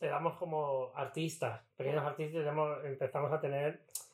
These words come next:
Speaker 1: conciencia de que tenías que ser personal. Tiene que ser algo personal.
Speaker 2: Antes, eh,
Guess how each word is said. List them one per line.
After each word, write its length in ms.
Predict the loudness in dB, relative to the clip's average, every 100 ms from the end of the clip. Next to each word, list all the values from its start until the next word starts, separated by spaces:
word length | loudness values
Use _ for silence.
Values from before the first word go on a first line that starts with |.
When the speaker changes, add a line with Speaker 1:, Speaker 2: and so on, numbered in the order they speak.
| _
Speaker 1:
conciencia 720 | 0 2 0 -2 -2 0 0
de 100 | 0
que 120 | -2 -2
tenías 340 | -2 -2 2
que 220 | 2 2
ser 560 | -2 -2 0 0 -2 -6
personal. 600 | -2 -2 0 0 0 -2 -10 _ _ _ _ _ -20 -18 -6
Tiene 180 | -2 0
que 80 |
ser 140 | 0 2
algo 220 | 2 0
personal. 460 | -4 -4 -2 -2 -6 -18 -20 -10 -8 -6 -10 -18 _
Speaker 2:
Antes, 500 | -4 -2 -2 -6 -6
eh, 360 | -8 -4 -4